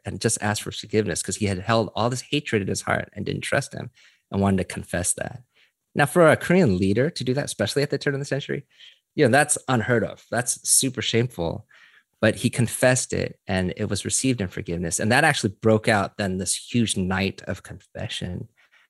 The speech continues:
which was the beginning, really, of God moving in the, in these, in this revival there. Um, and that set off this movement that's really spread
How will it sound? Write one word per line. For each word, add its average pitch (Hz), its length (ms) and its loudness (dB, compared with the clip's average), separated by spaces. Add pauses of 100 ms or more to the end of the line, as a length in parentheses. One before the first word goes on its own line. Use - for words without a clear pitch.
(180)
which - 240 -8
was 98 200 -6
the - 100 -8
beginning, 90 580 -2
really, 87 260 -2
of 87 140 -10
God 87 220 -4
moving 80 300 -10
in 64 120 -12
the, 80 240 -16
in 87 120 -8
these, 87 160 -12 (120)
in 92 80 0
this - 220 0
revival 98 420 -2
there. 80 320 -4 (720)
Um, 101 260 2
and 107 160 0
that 98 180 2
set 113 420 6
off 107 260 0
this 98 220 -4
movement 110 420 2
that's - 240 -4
really 90 160 -2
spread 98 800 2